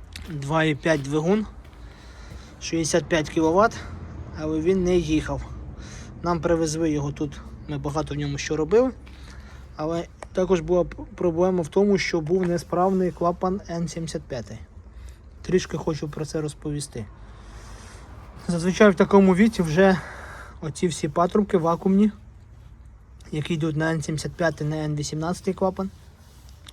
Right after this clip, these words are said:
вони вже йдуть в такому жахливому стані, пересохші. Тут на цих стиках часто бувають тріщини, і ці клапана неправильно, некоректно працюють, або взагалі не працюють. Тобто зазвичай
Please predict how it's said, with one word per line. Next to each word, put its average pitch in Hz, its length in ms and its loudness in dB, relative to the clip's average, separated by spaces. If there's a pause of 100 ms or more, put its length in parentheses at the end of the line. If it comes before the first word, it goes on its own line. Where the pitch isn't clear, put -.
вони 156 220 0
вже 151 120 2
йдуть 151 260 -2
в - 60 -18
такому 156 380 -2
жахливому 151 520 0
стані, 185 340 2
пересохші. 156 760 -2 (800)
Тут 156 180 -4
на 156 160 0
цих 151 220 -4
стиках 160 520 -4
часто 156 400 -4
бувають 151 420 -2
тріщини, 196 560 0 (880)
і 175 100 -6
ці 156 180 -6
клапана 170 520 0 (680)
неправильно, 175 840 0
некоректно 165 640 -4
працюють, 143 440 -4 (100)
або 185 160 2
взагалі 175 400 2
не 131 140 -4
працюють. 110 400 -8 (800)
Тобто 156 120 -2
зазвичай 196 680 4